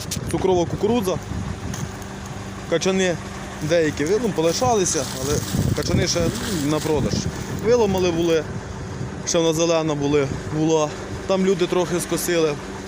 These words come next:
Коровам, бичкам, не знаю, кому там косили, а ця лишилася. Ну і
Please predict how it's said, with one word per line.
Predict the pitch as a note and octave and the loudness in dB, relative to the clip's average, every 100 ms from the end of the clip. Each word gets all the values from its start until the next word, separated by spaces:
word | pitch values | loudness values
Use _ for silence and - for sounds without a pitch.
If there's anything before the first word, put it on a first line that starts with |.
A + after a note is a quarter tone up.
| - - - - - - - | -10 -12 -12 -12 -12 -12 -4
Коровам, | C#3+ D3+ G3+ F#3+ | -2 2 2 2
бичкам, | D3 - G3+ G3 E3 B2+ B2+ C3+ | -2 -4 0 0 0 -6 -8 -6
не | C#3 | -4
знаю, | C3 A2+ | -2 -4
кому | G2+ A2 | -4 -6
там | A2+ | -6
косили, | G#2 G#2 A2+ A2+ | -6 -6 -4 -4
а | |
ця | C3+ F#3 | 0 0
лишилася. | F3+ - A#2+ G2+ F2+ - - - - - - - - - - - - D4+ - - - - - G#3+ E3+ E3 - - E4 | 2 0 0 0 -4 -8 -12 -12 -12 -12 -12 -12 -12 -12 -12 -6 0 0 -2 -8 -14 -8 -4 -2 -2 -8 -12 -10 -2
Ну | |
і | C4 A3 G3 F3+ | 2 2 2 0